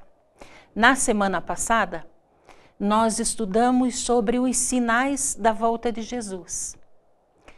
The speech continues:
E hoje, conforme nós havíamos prometido na sexta-feira passada, nós vamos estudar como vai ser esse dia,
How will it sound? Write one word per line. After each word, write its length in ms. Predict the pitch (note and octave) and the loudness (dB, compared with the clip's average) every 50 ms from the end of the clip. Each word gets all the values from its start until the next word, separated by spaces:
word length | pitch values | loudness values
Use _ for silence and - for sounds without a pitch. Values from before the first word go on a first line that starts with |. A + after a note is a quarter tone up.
| - - - | -20 -14 -10
E 160 | F#3+ F#3 G3+ | -6 -4 0
hoje, 560 | G3+ A#3 B3+ C4 B3+ A3 E3+ D#3+ D#3 E3 D3 - - _ _ _ _ _ _ _ | 0 2 2 0 0 -2 -4 -10 -14 -18 -20 -20 -20 _ _ _ _ _ _ _
conforme 480 | - - E3+ E3 - G3 G3 F#3 F#3+ F#3+ | -8 -8 -8 -4 0 0 0 0 -2 -4
nós 240 | F#3 F#3 F#3 F3 F#3 | -6 -6 -6 -6 -6
havíamos 800 | F3+ F3 E3+ F3 F3+ F3+ F3 E3+ E3+ E3 - - - - - - - - - _ - | -6 -8 -6 -8 -8 -8 -8 -10 -12 -12 -12 -12 -12 -12 -14 -18 -20 -20 -20 _ -4
prometido 800 | - F#3+ F#3 F#3 F3 - - - A#3 A#3 A3 F3+ - F3 E3+ - _ _ _ | -2 -2 -2 -2 -6 -10 -8 -6 -4 -4 -4 -6 -8 -16 -18 -20 _ _ _
na 280 | - E3+ E3+ F3+ F3+ E3+ | -14 -12 -10 -8 -8 -8
sexta-feira 640 | - - - F#3+ - - F#3 - - - F3 F3 E3+ | -8 -6 -8 -8 -8 -8 -12 -10 -8 -8 -8 -8 -6
passada, 600 | - F3 E3 - - G3+ G3+ G3 F3+ F#3 F3+ - - - - - - - _ - | -6 -6 -4 -4 -2 -2 -2 -2 -4 -6 -10 -12 -14 -20 -20 -20 -20 -20 _ -6
nós 240 | F#3+ F#3+ G3 F#3 | -4 -2 -2 -4
vamos 460 | F#3+ F#3+ G#3+ A3 A3 G#3+ G#3+ G3+ F3 F#3+ | -4 -6 -6 -6 -4 -6 -8 -8 -10 -10
estudar 640 | F#3 F#3+ - - F3 F3 F#3 F#3 G3 G3+ - - - - - _ _ _ _ _ _ - | -10 -12 -12 -12 -8 -6 -4 -4 -4 -6 -10 -18 -20 -20 -20 _ _ _ _ _ _ -2
como 340 | - B3+ C#4+ D4+ D4+ C#4+ C#4 | 4 4 6 6 6 4 2
vai 220 | A#3+ A#3+ A3+ G3+ | 2 0 -2 -2
ser 300 | G3+ - - - A3 G#3+ | -4 -6 -6 -4 -4 -2
esse 320 | A3 A#3 A3+ - - - G#3 | -2 -2 -4 -4 -8 -8 -10
dia, 340 | F#3 - F#3 F#3 E3 C#3+ | -8 -8 -8 -8 -10 -12